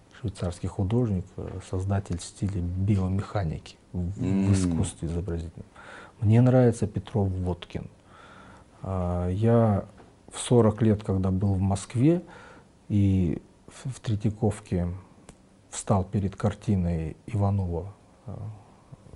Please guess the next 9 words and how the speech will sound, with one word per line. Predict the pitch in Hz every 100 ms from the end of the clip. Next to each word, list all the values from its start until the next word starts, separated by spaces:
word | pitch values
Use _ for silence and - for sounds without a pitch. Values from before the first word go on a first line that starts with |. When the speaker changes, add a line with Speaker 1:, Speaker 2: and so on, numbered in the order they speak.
| -
Speaker 1:
«Явление | 127 117 107 104 95 92
Христа», | - 113 - 127 151 - - - - - -
я | 123
там | 143 143
часа | - - 127
два | 110 113
перед | 107 101 90 90
ней | 85
ходил. | - 78 85 85 50